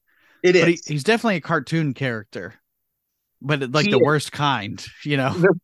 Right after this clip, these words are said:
Speaker 1: worst kind. I've always, like, explained it to somebody else, like, i-, if you didn't know who it was, and, like, well, especially if, if you have any wrestling <laughs> fans listen, it's like if they would have gave the, the Ultimate Warrior a, a internet talk show.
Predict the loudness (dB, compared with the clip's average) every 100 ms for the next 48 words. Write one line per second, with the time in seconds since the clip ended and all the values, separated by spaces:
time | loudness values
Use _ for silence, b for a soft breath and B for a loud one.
0 | 0 2 4 2 0 0 0 2 0 0
1 | -2 -4 -8 -6 -6 -6 -6 -2 0 0
2 | 0 0 -2 -2 -4 -4 -6 -2 -2 -2
3 | -2 -2 -2 0 -2 -4 -8 -10 _ _
4 | -20 -10 -8 -4 -2 0 2 2 0 0
5 | -2 -2 -4 -6 -4 -4 -2 -4 -4 -6
6 | -10 -4 -2 -2 -2 -4 -6 0 0 2
7 | 0 -2 0 2 2 0 -2 -2 -4 _
8 | _ _ _ -16 -6 -2 -2 -2 -4 -4
9 | -4 -6 -8 -8 -6 -6 -8 -10 -10 -10
10 | -8 -4 -2 -2 -2 -2 -2 -6 -10